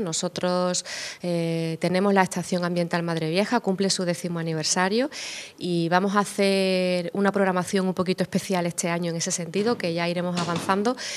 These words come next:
pero bueno, arrancamos ya mañana con nuestras jornadas de humedales. Vamos a invitar a colegios del campo de Gibraltar, eh, para que sus alumnos de primaria puedan disfrutar del espacio, conocerlo de cerca,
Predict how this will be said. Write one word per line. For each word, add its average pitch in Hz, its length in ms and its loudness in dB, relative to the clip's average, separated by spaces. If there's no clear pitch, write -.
pero 190 220 8
bueno, 185 220 6
arrancamos 170 440 4
ya 180 120 4
mañana 185 540 2
con 170 260 0
nuestras 165 280 -2
jornadas 165 300 0
de 170 80 -2
humedales. 175 440 2
Vamos 175 260 0
a - 20 0
invitar 165 380 -2
a 165 60 2
colegios 165 440 0
del 160 260 -4
campo 170 280 -4
de 170 120 -2
Gibraltar, 165 680 2
eh, 165 240 -2
para 160 220 0
que 160 80 -4
sus 165 220 0
alumnos 175 320 2
de 175 100 2
primaria 175 500 -2
puedan 175 380 0
disfrutar 170 680 2
del 233 160 4
espacio, 226 600 0
conocerlo 185 540 -2
de 208 140 4
cerca, 233 580 -2